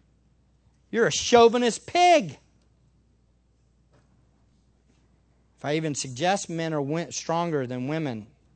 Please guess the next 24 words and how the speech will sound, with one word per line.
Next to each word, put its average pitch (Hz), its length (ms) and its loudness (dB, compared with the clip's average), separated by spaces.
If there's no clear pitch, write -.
I'm 139 120 -4
a 127 40 -6
male 135 260 -4
chauvinist, 120 640 -10
right? 135 240 -8
That's - 140 -18
what 131 120 -6
our 120 80 -10
culture 127 360 -10
says. 127 520 -14
So - 180 -8
what 185 120 -2
does 160 140 -6
this 151 180 -8
mean? 165 540 -6
<laughs> - 40 -6
Well, 151 320 -8
I 127 120 -14
believe 147 360 -4
it 156 160 -4
means 151 340 -10
what 147 140 -6
it 151 100 -10
says. 143 580 -14